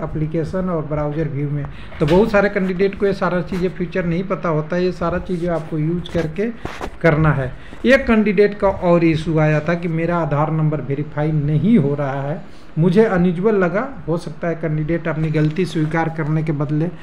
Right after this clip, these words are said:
दूसरे पे आरोप लगा रहा हो कि cyber कैफ़े पे मेरा,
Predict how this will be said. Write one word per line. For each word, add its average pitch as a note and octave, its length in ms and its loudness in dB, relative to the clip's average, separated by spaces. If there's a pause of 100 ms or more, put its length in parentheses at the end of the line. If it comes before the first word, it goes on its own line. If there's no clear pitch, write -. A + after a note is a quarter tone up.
(240)
दूसरे E3+ 300 4
पे F#3 160 0
आरोप D#3 340 0
लगा D3+ 240 0
रहा D3 160 -2
हो D#3 160 -6 (440)
कि G#3+ 320 2
cyber G3+ 500 6
कैफ़े G3+ 360 2
पे G3 220 4
मेरा, F3+ 420 4